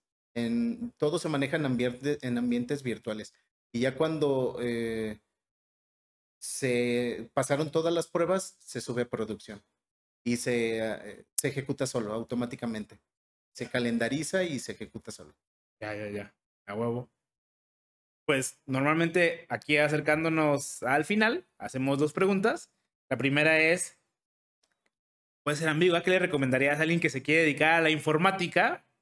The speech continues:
Speaker 2: La informática, no sé si ya sea el nombre, este, actual de la carrera, pero, pues, podemos decir como hacia, ¿qué te gusta? La, el software, ¿sabes?
Speaker 1: Sí, eh, pues, es una carrera muy entretenida.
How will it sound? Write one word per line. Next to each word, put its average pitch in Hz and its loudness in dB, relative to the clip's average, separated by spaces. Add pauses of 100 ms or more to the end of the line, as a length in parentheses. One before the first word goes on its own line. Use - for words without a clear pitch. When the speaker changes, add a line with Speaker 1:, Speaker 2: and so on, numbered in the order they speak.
(160)
Speaker 2:
La 135 2
informática, 139 2
no 135 0
sé - -12
si 147 -4
ya 139 4
sea 143 0 (200)
el 131 2
nombre, 156 2
este, 120 0 (460)
actual 143 2
de 156 4
la 151 2
carrera, 165 2
pero, 202 2
pues, 240 0
podemos 226 4
decir 170 2
como 160 2
hacia, 120 2 (300)
¿qué 147 2
te 147 2
gusta? 135 0
La, 113 -2
el 117 -2
software, 147 2
¿sabes? 170 0 (640)
Speaker 1:
Sí, 113 -4
eh, 120 0
pues, 123 -2
es 135 0
una 165 2
carrera 135 2
muy 147 0
entretenida. 139 -2